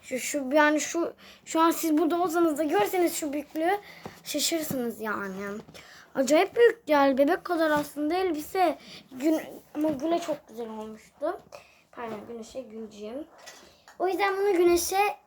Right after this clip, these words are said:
aman. Ee, güneşe giydireceğim. Bir de adı Güneş de değil mi ya? Ben ne konuşuyorum?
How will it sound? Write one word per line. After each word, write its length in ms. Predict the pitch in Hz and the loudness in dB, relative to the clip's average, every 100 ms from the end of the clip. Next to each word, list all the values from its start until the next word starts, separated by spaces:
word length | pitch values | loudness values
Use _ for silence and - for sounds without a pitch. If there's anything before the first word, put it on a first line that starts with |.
| - | -10
aman. 240 | 277 254 240 - _ - - _ _ _ _ _ - | -6 -6 -8 -16 _ -20 -20 _ _ _ _ _ -14
Ee, 400 | - 302 262 233 240 | -6 -4 -4 -6 -8
güneşe 440 | 294 302 302 - | -6 -6 -8 -12
giydireceğim. 680 | 262 233 208 208 220 262 339 - _ _ - - - - _ _ _ _ - - | -14 -14 -16 -18 -12 -10 -10 -12 _ _ -20 -20 -20 -20 _ _ _ _ -20 -12
Bir 160 | 247 269 | -4 -4
de 140 | - | -4
adı 180 | - 254 | -4 -4
Güneş 540 | 269 233 233 262 - 202 | -4 -4 -4 -4 -6 -8
de 100 | 196 | -8
değil 240 | 226 240 | -4 -4
mi 140 | 202 185 | -6 -10
ya? 60 | 180 185 | -10 -8
Ben 140 | 233 | -4
ne 60 | 240 - | -6 -6
konuşuyorum? 480 | 208 202 - 214 | -12 -12 -16 -18